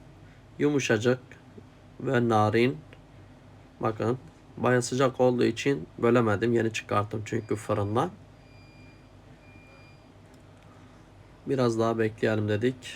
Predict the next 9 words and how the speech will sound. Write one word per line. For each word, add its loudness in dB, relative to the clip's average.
Soğusun, -2
ondan 0
sonra 0
göstereceğim -2
demiştim -2
ama 0
biraz -2
sıcak -4
olunca 0